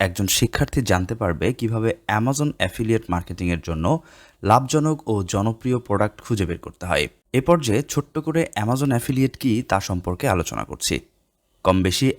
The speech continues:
Amazon অ্যাফিলিয়েট সম্পর্কে সবাই জানেন, তবুও ছোট করে বলার চেষ্টা করছি। Amazon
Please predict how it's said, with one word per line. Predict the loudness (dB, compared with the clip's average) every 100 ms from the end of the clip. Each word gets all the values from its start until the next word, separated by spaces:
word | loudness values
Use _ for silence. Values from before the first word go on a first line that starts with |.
| 2
Amazon | 2 0 -2 -2
অ্যাফিলিয়েট | -2 0 0 0 -4
সম্পর্কে | -4 -6 -6 -2
সবাই | 0 2 0
জানেন, | 0 -4 -4 -8 _ _ _ _ _ _ -2
তবুও | 0 4 2 2 -2 _ 2
ছোট | 2 4
করে | 2 2
বলার | 2 0 -2
চেষ্টা | -6 -6 -6
করছি। | -6 -6 -6 _ _ _ _
Amazon | 2 4 4